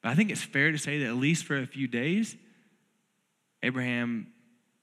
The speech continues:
felt like his prayers didn't make a difference when they absolutely did. Here's the reality. Just because I don't see the results doesn't mean God doesn't,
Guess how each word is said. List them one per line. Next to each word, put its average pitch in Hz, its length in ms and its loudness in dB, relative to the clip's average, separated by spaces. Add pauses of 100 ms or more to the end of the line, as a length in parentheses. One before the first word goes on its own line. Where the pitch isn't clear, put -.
(160)
felt 104 140 -2
like 113 160 -8
his 117 120 -8
prayers 123 320 -4
didn't 110 220 -4
make 110 180 -6
a 104 40 -10
difference 117 440 -8
when 117 100 -8
they 110 80 -4
absolutely 110 580 -8
did. 104 220 -6
Here's 120 200 -6
the 117 80 -10
reality. 104 420 -6 (540)
Just - 220 2
because 160 320 2
I 127 120 0
don't 127 300 -4
see - 240 -2
the 139 140 0
results 131 480 -4
doesn't 120 360 -6
mean 120 240 -4
God 107 300 -2
doesn't, 101 240 -10